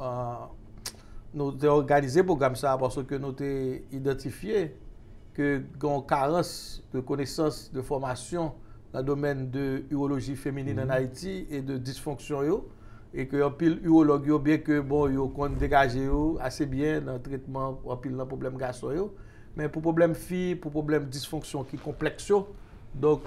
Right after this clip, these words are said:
Speaker 1: euh, yo, te gon carence dans ça. Donc, nous pensons que, nous pensons que si m-, que m-, te choisi ou jeune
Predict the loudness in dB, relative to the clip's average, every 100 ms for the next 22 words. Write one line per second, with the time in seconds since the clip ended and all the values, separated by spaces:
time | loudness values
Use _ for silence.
0 | 2 4 2 2 0 0 0 0 2 2
1 | 2 -2 -10 -12 -6 -4 -4 -4 -4 -4
2 | -4 -4 -2 0 0 -2 0 0 0 -6
3 | -16 -16 -14 -10 -6 -2 0 0 -2 -2
4 | -2 -4 -2 0 0 0 2 2 0 -2
5 | -16 -20 -18 -14 2 8 8 8 2 0
6 | -2 -4 0 2 0 -6